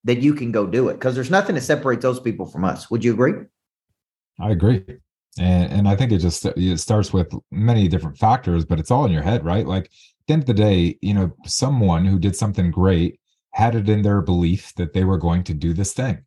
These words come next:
Speaker 2: And they just continued to do, go until they figured it out, you know, we often don't know what the end looks like until we're there.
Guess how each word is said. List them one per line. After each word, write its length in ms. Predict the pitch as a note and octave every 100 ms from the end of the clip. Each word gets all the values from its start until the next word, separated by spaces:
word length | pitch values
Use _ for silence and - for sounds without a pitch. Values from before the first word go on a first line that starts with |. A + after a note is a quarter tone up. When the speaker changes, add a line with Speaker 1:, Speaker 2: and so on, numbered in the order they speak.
| _ _ _ -
Speaker 2:
And 140 | G#2
they 100 | G#2
just 220 | G2 G#2
continued 460 | - G2+ A#2 A#2 F#2+
to 60 | E2+
do, 320 | G2 C3 - E2+
go 340 | A2 C3 F2
until 240 | F2 F#2
they 100 | G2
figured 320 | F2 A#2 G2+ F2
it 100 | B2+
out, 240 | F2+ - _ _ _ -
you 60 |
know, 120 | G#2 G#2
we 220 | G2+ A2+
often 380 | C3 B2+ G#2 F2+
don't 280 | A2 F2 F#2
know 180 | G#2 A2+
what 380 | F2+ E2 F#2+
the 100 | F2+
end 160 | E2 G#2
looks 240 | F#2+ -
like 220 | F#2 E2+ F2
until 260 | E2 G2
we're 160 | E2+ D#2+
there. 420 | E2 A#2 E2+ G2